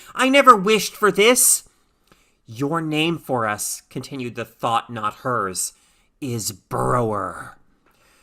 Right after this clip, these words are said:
More structures erupted from Lisa's skull, neck, lower back.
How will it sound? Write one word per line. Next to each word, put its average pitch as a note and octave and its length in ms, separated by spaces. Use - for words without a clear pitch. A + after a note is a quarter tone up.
More D#3 220
structures E3 600
erupted C#3+ 420
from C3+ 180
Lisa's C3+ 340
skull, B2+ 880
neck, B2+ 380
lower C3+ 360
back. B2+ 520